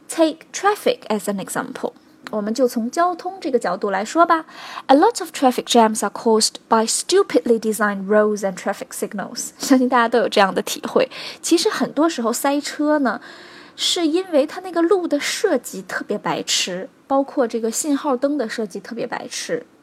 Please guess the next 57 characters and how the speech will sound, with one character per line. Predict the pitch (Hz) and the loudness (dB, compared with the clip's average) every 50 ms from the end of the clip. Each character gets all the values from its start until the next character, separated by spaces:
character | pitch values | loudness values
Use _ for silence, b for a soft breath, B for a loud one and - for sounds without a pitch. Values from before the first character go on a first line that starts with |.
| _ | _
是 | - - - | -14 -10 -10
吧？ | - - - - | -10 -10 -12 -6
在 | - 320 | -4 -4
很 | 294 - 220 165 - | -2 -2 -4 -6 -4
多 | - 262 294 339 | 0 2 2 2
的 | 330 277 | 2 0
城 | - - 233 - 214 | -2 -2 -6 -6 -4
市 | - 226 214 | -4 -2 0
都 | 254 269 | 2 2
有 | 262 - | 2 2
这 | - - | 0 -4
样 | 196 185 190 | -4 -4 -6
的 | 226 | -8
情 | 240 - - - - | -10 -10 -10 -10 -12
况， | - - - - B B B B B | -8 -6 -6 -6 B B B B B
尤 | - | -6
其 | 220 - 240 | -2 -2 -2
是 | 233 220 | 0 0
大 | 240 208 - | 0 0 0
城 | - - 226 - | -2 -6 -10 -10
市。 | 220 - - - - B B B B B B B B B B | -10 -8 -8 -10 -10 B B B B B B B B B B
This | - 247 349 370 - | 0 2 2 2 0
is | 494 - - | -2 -8 -4
partly | - 311 - - 254 247 233 | -2 0 2 4 4 2 2
because | - 226 220 - 240 226 - | 2 -2 -2 0 0 0 0
the | - - - | 0 -2 4
effort | - 277 294 294 - - 208 - - - - | 4 4 4 4 2 -2 -2 -2 -2 -4 -6
we | 233 220 214 214 | -4 -4 -4 -4
put | - - - 302 262 214 220 285 294 - | -4 -2 0 2 4 4 2 0 -2 -4
in | 269 247 233 | -4 -2 0
urban | 226 220 220 214 202 208 | -2 -2 -2 -4 -8 -8
planning | - - 240 226 226 214 196 185 190 190 | -6 -2 -2 -2 -2 -2 -4 -6 -6 -6
was | 196 196 196 - - | -4 -4 -4 -6 -6
not | 220 220 262 285 320 320 - - - | 0 2 4 4 4 4 2 -2 -6
in | 226 196 202 | -6 -6 -6
pace | - - 240 214 214 247 - - - - - | -6 -2 -2 0 0 -2 -4 -6 -8 -10 -2
with | - 226 220 220 214 - - | 2 2 2 2 2 -2 -6
the | 226 | -8
development | 214 - 208 202 202 196 202 - 226 214 214 208 - | -6 -4 -4 -2 -2 -2 -4 -4 -6 -8 -8 -8 -10
of | 214 208 | -12 -12
the | - - | -10 -8
city. | - - - 247 240 - - - - _ _ _ _ _ _ _ B B B B B B B B B B B B B B - | -4 2 4 4 4 4 -2 -6 -6 _ _ _ _ _ _ _ B B B B B B B B B B B B B B 0
那 | 302 277 | 2 2
其 | 269 - - - 277 | 2 0 -4 -4 -4
中 | 262 339 349 349 | -2 -2 -2 -2
一 | 294 | -2
部 | 240 262 247 | -2 -2 -2
分 | 240 247 220 | -2 0 -2
原 | 202 185 175 185 202 208 | 0 0 -2 -2 -2 -2
因 | 214 220 | -2 -2
就 | 233 240 | 0 -2
是 | 240 - 240 | -2 -2 -4
因 | 220 202 208 208 | -4 -4 -4 -4
为 | 202 202 226 | -4 -4 -4
什 | 226 - - | -4 -4 -4
么 | - - - 226 | -6 -8 -8 -8
呢？ | 240 - - | -8 -8 -8